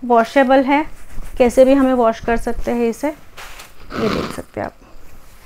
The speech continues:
पूरी साड़ी में border बना हुआ है, skirt border का work है पूरा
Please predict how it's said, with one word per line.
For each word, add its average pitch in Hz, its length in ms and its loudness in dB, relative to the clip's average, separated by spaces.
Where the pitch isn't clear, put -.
पूरी 320 260 8
साड़ी 254 300 6
में 254 160 2
border 220 320 6
बना 240 240 4
हुआ 214 220 4
है, 226 200 2
skirt - 520 4
border 240 320 8
का 247 160 6
work 220 380 6
है 233 160 2
पूरा 208 400 0